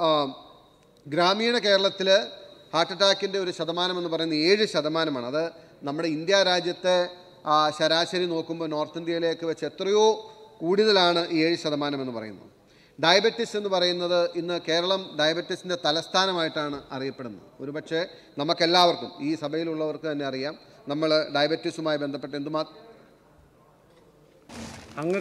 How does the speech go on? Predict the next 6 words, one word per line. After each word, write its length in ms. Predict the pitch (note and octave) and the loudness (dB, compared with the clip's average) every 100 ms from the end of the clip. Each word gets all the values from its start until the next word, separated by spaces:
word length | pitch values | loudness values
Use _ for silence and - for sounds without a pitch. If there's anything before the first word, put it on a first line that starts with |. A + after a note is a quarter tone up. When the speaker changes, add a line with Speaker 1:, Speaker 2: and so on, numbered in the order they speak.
| F3+ | 0
Speaker 2:
കേരളത്തിൻ്റെ 600 | E3+ E3+ F3 F3 F#3+ G3 F#3+ F#3 - - - - - C#3+ | 2 2 0 -2 -2 0 0 -2 -8 -18 -20 -20 -12 -6
ആരോഗ്യ 340 | D#3 D#3+ E3 F#3 - | -4 -4 -4 -4 -6
സ്-, 160 | - - - - G3+ | -14 -14 -20 -18 -16
പ്രശ്നങ്ങളെക്കുറിച്ചാണല്ലോ 760 | F#3 G#3 F#3+ F#3+ F#3 F3+ F3+ D#3 | -12 -6 -4 -4 -2 -2 -2 -2
പറഞ്ഞത്. 300 | D3 C#3+ A#2 F#2 - - - - - - - - - - - - - - - - | -4 -4 -8 -12 -20 -20 -20 -20 -20 -20 -20 -18 -18 -20 -20 -20 -20 -20 -20 -8
കേരളത്തിൽ 500 | G3 A3 A#3+ A#3+ A#3 | -2 2 2 2 -2